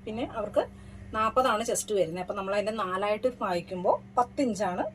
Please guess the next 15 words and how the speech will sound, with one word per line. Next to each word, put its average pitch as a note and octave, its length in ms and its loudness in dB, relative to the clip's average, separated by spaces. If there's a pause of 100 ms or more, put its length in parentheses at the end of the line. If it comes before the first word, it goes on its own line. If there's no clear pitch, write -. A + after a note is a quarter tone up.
(120)
ഒരു G#3 160 0
സൈഡ് D#3 260 0
വരുന്നത് D3 200 -4
കേട്ടോ. F3+ 220 -2
നാലായിട്ടാണ് G#3 440 0
നമ്മൾ G3+ 200 -4
തുണി F3+ 180 -4
മടക്കിയിട്ടേക്കുന്നത്. D3+ 720 -8 (460)
അപ്പം F3+ 160 -4
അതുകൊണ്ട് E3+ 320 0 (720)
പത്ത് G#3 300 0
ഇഞ്ച് F#3 180 0 (540)
ഇവിടെ G3 260 -4
മാർക്ക് F3+ 300 -4
ചെയ്യുക. F3 280 -2